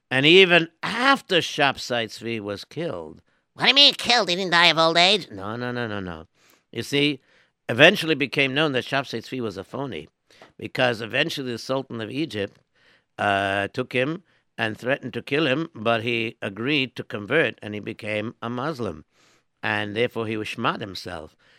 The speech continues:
Speaker 1: So everybody for sure knew then that he was a false Mashiach. But still, you know how it is.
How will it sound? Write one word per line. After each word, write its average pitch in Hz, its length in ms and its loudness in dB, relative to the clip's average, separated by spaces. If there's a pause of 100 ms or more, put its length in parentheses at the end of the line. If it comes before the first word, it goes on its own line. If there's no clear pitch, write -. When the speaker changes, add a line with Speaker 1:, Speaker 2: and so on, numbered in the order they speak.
(100)
Speaker 1:
So - 160 -10
everybody 123 400 -2
for 113 140 -8
sure 156 320 4
knew 117 380 0
then 92 460 0 (280)
that 101 100 -6
he 110 60 -2
was 101 140 -6
a 90 60 -12
false 120 300 -6
Mashiach. 107 520 -6 (340)
But 107 120 -10
still, 160 580 6 (160)
you 113 160 -4
know 131 200 -4
how 139 160 0
it 151 100 2
is. 131 380 -2